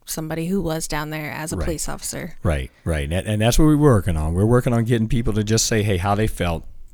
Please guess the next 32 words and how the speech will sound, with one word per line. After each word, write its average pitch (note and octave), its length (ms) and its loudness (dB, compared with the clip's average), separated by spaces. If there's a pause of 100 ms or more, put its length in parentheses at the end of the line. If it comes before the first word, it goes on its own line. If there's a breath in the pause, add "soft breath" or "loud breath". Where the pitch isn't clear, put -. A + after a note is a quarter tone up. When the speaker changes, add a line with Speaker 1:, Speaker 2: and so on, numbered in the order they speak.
(480)
Speaker 2:
how G#2+ 180 2
things G#2+ 340 2
went, D#2+ 340 -2 (460 soft breath)
uh, D#2 360 -6 (140)
in F#2 100 -8
this F2 200 -2
entire F2 400 0
thing. C#2+ 340 -2 (440 loud breath)
So A2 420 4 (140)
people F3+ 300 6
in C#3+ 100 4
your C3+ 200 6
age A#2 340 2
group, F2 260 2
have F#2+ 140 8
you B2 160 4
guys B2+ 300 2
been G2+ 260 0
in F#2 280 -2
talking A#2+ 580 2
on G2+ 100 0
the G#2+ 80 0
phone G#2+ 460 2
or E2+ 180 0
texting A2 480 2
or F2+ 140 0
talking G#2+ 340 0
about A2 220 -2
all G#2+ 160 -2
this A2 220 -4
stuff? - 320 -6 (1200)
Speaker 1:
Yeah. G3 300 2